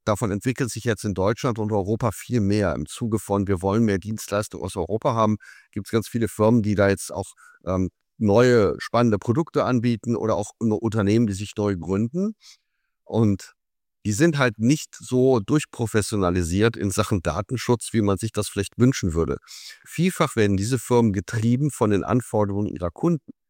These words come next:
Das heißt, die leben davon, dass dann Menschen wie du und ich bei den Kontrollen mal genauer hinschauen und dann sagen, „Hey,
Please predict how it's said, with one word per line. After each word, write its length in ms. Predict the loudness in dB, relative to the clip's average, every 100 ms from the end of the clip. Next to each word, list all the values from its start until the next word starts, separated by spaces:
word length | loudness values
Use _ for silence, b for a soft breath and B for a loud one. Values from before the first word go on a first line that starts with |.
| _ _ _
Das 160 | -8 -2
heißt, 180 | 0 0
die 100 | 0
leben 280 | 4 4
davon, 320 | 4 2 0 -2
dass 160 | -2
dann 140 | 0 2
Menschen 400 | 2 0 -2 -2
wie 100 | 0
du 180 | 0
und 140 | 0 -2
ich 240 | -4 -6 -20 _ _ _ _
bei 120 | 0
den 100 | 2
Kontrollen 480 | 2 0 2 2 4
mal 120 | 4
genauer 360 | 4 4 4 4
hinschauen 560 | 4 2 2 2 2 -2
und 140 | -2
dann 100 | 0
sagen, 220 | 2 0
„Hey, 400 | 2 2 2 -2